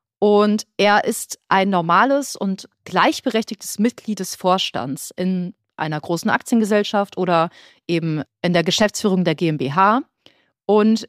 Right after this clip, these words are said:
jetzt ist es so, dass dieser Arbeitsdirektor im Montanmitbestimmungsgesetz nicht gegen die Stimmen der Arbeitnehmervertreter gewählt werden kann.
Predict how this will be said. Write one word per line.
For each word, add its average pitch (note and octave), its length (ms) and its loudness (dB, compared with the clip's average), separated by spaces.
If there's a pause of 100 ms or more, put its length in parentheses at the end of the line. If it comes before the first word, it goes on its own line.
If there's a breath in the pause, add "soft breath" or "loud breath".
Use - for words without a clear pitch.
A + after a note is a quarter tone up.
(160)
jetzt A3 200 0
ist A3+ 140 -6
es G3 140 -10
so, B3 220 2
dass A3 200 -4
dieser A3+ 500 2
Arbeitsdirektor F#3+ 1200 -2
im F3+ 120 -6
Montanmitbestimmungsgesetz F3 1600 -4 (540)
nicht A#3+ 480 -2 (140)
gegen A3 240 2
die F#3+ 80 -6
Stimmen G3 340 -4
der F#3 140 -2
Arbeitnehmervertreter E3+ 1000 -4
gewählt D3 420 -8
werden A2 280 -6
kann. - 360 -12